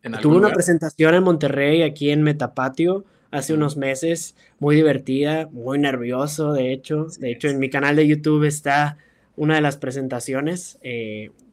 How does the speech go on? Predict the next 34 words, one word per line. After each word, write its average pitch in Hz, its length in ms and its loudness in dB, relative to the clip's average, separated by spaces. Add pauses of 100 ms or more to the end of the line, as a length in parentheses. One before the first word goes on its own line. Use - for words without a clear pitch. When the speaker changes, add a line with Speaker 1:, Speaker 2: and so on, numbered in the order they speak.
Speaker 2:
que 120 260 -6
Speaker 1:
Y - 100 -8
más 165 160 -4
por 233 180 -4
la 151 100 0
situación 127 480 -6
que 156 120 -4
vivimos, 117 480 -6
¿no? 160 160 -10
También 120 460 -6
complicado. 117 680 -8 (580)
Speaker 2:
Exacto, 135 520 -4 (100)
o 120 80 -16
sea, 131 200 -2
cuando 147 240 2
recién 156 320 2
salió, 180 340 6
de 165 60 4
hecho, 180 140 -4
cuando 170 200 -2
iba 147 100 0
a 160 40 -4
salir 151 280 -6
Tormenta, 131 720 -8 (600)
iba 139 240 -4
a - 20 -4
Speaker 1:
Sí. 147 60 -8
Speaker 2:
salir 147 300 -4
y, 151 80 -2
y 131 200 -6
al, 113 460 -10 (140)
salieron 131 640 -2
dos 151 160 0
meses, 147 520 -6